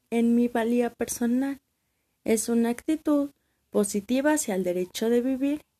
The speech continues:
y de ser feliz. El confort, al reafirmar de forma apropiada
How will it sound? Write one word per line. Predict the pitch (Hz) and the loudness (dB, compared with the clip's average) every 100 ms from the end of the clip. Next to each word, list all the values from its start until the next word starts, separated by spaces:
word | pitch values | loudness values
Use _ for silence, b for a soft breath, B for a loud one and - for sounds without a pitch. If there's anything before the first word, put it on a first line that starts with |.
| _ - | _ 0
y | 269 | 2
de | 262 262 | 2 2
ser | - 339 294 | 2 2 2
feliz. | 214 190 - - - _ _ _ _ _ _ | 0 -2 -4 -8 -8 _ _ _ _ _ _
El | 208 214 | 2 2
confort, | 269 285 320 - 277 277 - _ _ _ _ _ | 2 0 0 2 2 2 -6 _ _ _ _ _
al | - 233 226 | 2 4 4
reafirmar | 240 240 247 247 262 302 | 4 2 2 4 4 2
de | 349 | 0
forma | - 285 262 262 | 0 0 2 0
apropiada | 262 311 - 311 254 214 233 | 0 -2 2 2 2 0 -6